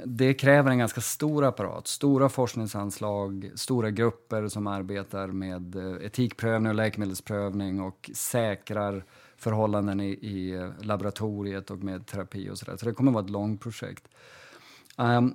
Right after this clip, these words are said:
det andra svaret som jag skulle vilja ge är att jag har tänkt att jag inte ska hålla på så mycket med empirisk forskning längre, därför att jag tycker att, eh, universitetsvärlden i Sverige har blivit så hopplöst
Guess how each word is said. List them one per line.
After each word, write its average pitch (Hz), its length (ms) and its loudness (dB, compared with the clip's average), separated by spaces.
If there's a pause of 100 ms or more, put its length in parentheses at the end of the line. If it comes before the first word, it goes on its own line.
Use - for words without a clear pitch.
(160)
det 135 80 10
andra 156 280 10
svaret 165 240 6
som 131 100 2
jag 123 60 4
skulle 117 160 -2
vilja 113 220 2
ge 107 260 2
är 107 60 2
att 107 200 -2
jag 107 380 0
har 107 100 -4
tänkt 107 260 -2
att 107 100 -6
jag 107 100 -2
inte 98 100 -6
ska - 140 -8
hålla 104 140 -4
på 151 380 -2
så 117 280 0
mycket 107 640 -4
med 98 560 -4
empirisk 113 640 -4
forskning 127 560 -4
längre, 87 340 -6
därför 95 280 -8
att - 60 -10
jag 101 200 -6
tycker 113 340 -6
att, - 400 -8 (1080)
eh, 110 400 4
universitetsvärlden 120 880 2
i 117 40 2
Sverige 113 420 0
har 110 160 -2
blivit 107 300 -2
så 101 160 -2
hopplöst 123 880 -2